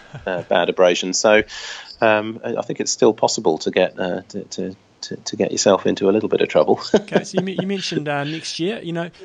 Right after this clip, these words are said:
Speaker 2: my sort of feeling towards some of these events is, um,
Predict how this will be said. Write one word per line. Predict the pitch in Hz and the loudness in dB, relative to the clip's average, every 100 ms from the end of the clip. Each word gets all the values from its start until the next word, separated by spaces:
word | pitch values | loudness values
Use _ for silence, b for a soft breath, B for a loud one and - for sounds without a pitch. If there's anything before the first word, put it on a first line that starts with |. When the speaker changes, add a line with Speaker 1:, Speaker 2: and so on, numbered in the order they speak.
| 180 | -12
Speaker 2:
my | 170 190 | -6 -4
sort | 196 190 | -4 -6
of | 147 | -8
feeling | - 160 143 135 127 | -6 -6 -4 -8 -10
towards | - 139 135 - | -10 -8 -8 -8
some | 135 | -10
of | |
these | 131 120 | -10 -10
events | 120 131 139 139 - | -10 -10 -10 -12 -10
is, | 135 127 - 139 | -10 -10 -8 -8
um, | 131 127 | -8 -10